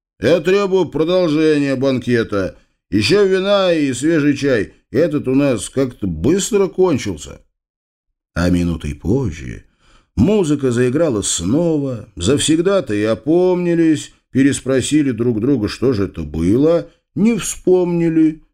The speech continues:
и, привычно прокляв заведомо невиновного нечистого, спокойно окунулись в круговорот привычных грехов.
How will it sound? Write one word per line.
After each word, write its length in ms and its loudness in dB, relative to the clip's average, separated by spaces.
и, 140 2
привычно 680 0
прокляв 640 -2
заведомо 680 0
невиновного 800 2
нечистого, 1000 0
спокойно 800 0
окунулись 580 0
в 140 -18
круговорот 840 -2
привычных 760 -2
грехов. 520 -2